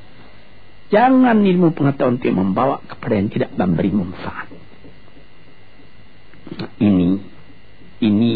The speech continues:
doa yang kedua kepada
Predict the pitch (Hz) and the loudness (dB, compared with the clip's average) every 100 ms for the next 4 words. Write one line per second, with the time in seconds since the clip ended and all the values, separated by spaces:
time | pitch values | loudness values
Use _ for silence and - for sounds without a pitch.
0 | 113 - 123 98 - - 117 113 104 92 | -2 -2 0 0 -2 0 2 2 0 0
1 | 85 - 80 82 - - - - - - | -4 -6 -8 -6 -8 -12 -14 -16 -16 -16
2 | - - - - - - - - - - | -16 -16 -16 -16 -18 -18 -18 -18 -18 -16
3 | - - 80 80 71 | -16 -14 -14 -12 -14